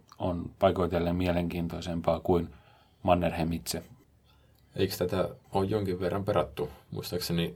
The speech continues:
Speaker 2: Henrik Meinander olisi ainakin tarttunut asiaan.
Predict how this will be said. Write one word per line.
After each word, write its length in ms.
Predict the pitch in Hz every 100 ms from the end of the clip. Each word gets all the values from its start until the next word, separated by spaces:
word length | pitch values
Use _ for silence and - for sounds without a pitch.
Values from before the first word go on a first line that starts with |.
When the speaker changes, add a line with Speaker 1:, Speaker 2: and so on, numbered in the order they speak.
| -
Speaker 2:
Henrik 440 | 87 87 76 -
Meinander 520 | 92 87 80 73 69
olisi 220 | 65 -
ainakin 400 | 73 69 73 67 -
tarttunut 400 | 76 - 73 71
asiaan. 360 | 69 - -